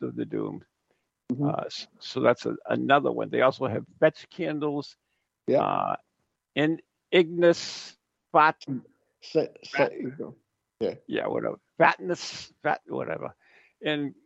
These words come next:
Speaker 2: <laughs>
Speaker 1: corpuscence.
Speaker 2: Yeah,
Speaker 1: So
Speaker 2: I mean,
Speaker 1: there's, there's
Speaker 2: these,
Speaker 1: different
Speaker 2: these
Speaker 1: names.
Speaker 2: And they're reported, I mean, they, they feature, uh,
Speaker 1: Similar,
Speaker 2: corpse ca-
Speaker 1: but not necessarily the same.
Speaker 2: No, I mean, corpse candles feature very prominently in West Wales folklore.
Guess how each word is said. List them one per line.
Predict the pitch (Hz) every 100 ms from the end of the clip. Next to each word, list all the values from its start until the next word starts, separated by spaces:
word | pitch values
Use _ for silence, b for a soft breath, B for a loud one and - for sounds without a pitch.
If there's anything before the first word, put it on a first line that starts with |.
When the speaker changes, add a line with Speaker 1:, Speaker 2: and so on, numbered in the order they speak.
| _
Speaker 2:
<laughs> | _
Speaker 1:
corpuscence. | - - 170 - 156 - 123 110 - - - _ _ _ _ _ _ _ _ _ _ _
Speaker 2:
Yeah, | 233 185
Speaker 1:
So | 190
Speaker 2:
I |
mean, | -
Speaker 1:
there's, | 156 - 143
there's | 151
Speaker 2:
these, | 247 262
Speaker 1:
different | 190 151
Speaker 2:
these | 160
Speaker 1:
names. | 151 139 - - _ _ _ _ _ _ _ 160
Speaker 2:
And | 175 170
they're | 160
reported, | 156 156 - 196 - 170 143 139
I | 147
mean, | 156 156 -
they, | 135 160 151 -
they | 139 139
feature, | 131 - 180 170 - 127 110 - -
uh, | 120
Speaker 1:
Similar, | 254 269 160 147
Speaker 2:
corpse | 143
ca- | 143
Speaker 1:
but | 143 165
not | 160
necessarily | 185 - 160 156 135
the |
same. | 135 131 - _ _ _ _ _ -
Speaker 2:
No, | 185 110 -
I | 147
mean, | 175 156
corpse | - 240 -
candles | 180 170 156 -
feature | - 120 131
very | 131 131 120
prominently | - 131 127 110 110 107
in | 104
West | 120 117 -
Wales | 117 107 107 -
folklore. | - 85 - - 95